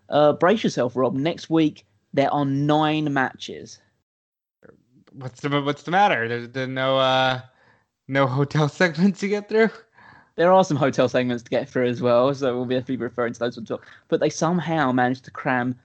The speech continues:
Speaker 1: nine wrestling matches onto one episode of SmackDown. Uh,
Speaker 2: I,
Speaker 1: so
Speaker 2: I appreciate it. I imagine they're all, like, two minutes long.
Speaker 1: Uh, I think when I looked at it earlier, the longest match went less than seven minutes.
Speaker 2: That's
Speaker 1: So,
Speaker 2: crazy.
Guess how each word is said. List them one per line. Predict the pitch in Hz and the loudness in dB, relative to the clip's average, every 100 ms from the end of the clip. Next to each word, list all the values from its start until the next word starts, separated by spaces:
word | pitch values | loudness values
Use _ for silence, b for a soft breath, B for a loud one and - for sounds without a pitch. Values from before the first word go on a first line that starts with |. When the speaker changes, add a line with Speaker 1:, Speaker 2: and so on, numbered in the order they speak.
| _ | _
Speaker 1:
nine | - 135 143 147 151 143 | -4 0 2 2 0 0
wrestling | 131 - 120 110 | -2 -2 -8 -6
matches | 110 - - 101 110 123 - | -8 -10 -12 -8 -8 -10 -10
onto | 123 127 | -10 -6
one | 123 117 | -2 0
episode | 110 - 123 95 113 | -2 -2 -4 -2 -6
of | |
SmackDown. | - 113 - - 120 - _ _ _ _ _ _ _ _ - | -6 -8 -8 -10 -12 -14 _ _ _ _ _ _ _ _ -10
Uh, | 117 | -2
Speaker 2:
I, | 127 135 131 | 2 4 4
Speaker 1:
so | 123 - - | 2 0 0
Speaker 2:
I | 139 | 2
appreciate | 131 127 143 - 185 208 | 2 0 -8 -2 -2 -2
it. | 202 | -2
I | 139 | -4
imagine | 139 131 131 135 135 | -2 -4 -6 -8 -6
they're | 135 | -4
all, | 131 127 | -4 -4
like, | 127 127 | -6 -10
two | 147 | -12
minutes | 135 131 - | -10 -12 -6
long. | 127 110 107 _ _ _ _ _ | -6 -6 -10 _ _ _ _ _
Speaker 1:
Uh, | 139 147 147 147 143 - - | 0 2 4 4 0 -4 -4
I | |
think | 139 185 165 - _ _ | -2 0 -2 -8 _ _
when | 147 147 | -2 0
I | 139 | 0
looked | 139 135 123 - | 0 -2 -2 -2
at | 104 | -2
it | |
earlier, | 123 131 127 123 | 0 0 0 -2
the | 120 127 | -2 0
longest | 127 135 127 123 | 2 0 -2 -4
match | 127 127 - | -6 -6 -4
went | 131 120 - | -2 -2 -4
less | 123 120 | -6 -6
than | 120 | -10
seven | 123 120 113 | -6 -8 -8
minutes. | 107 78 76 _ _ _ _ _ _ _ _ _ _ _ _ _ _ _ - | -12 -14 -20 _ _ _ _ _ _ _ _ _ _ _ _ _ _ _ -16
Speaker 2:
That's | 127 | -12
Speaker 1:
So, | - | -6
Speaker 2:
crazy. | 113 107 110 104 | -4 -4 -6 -10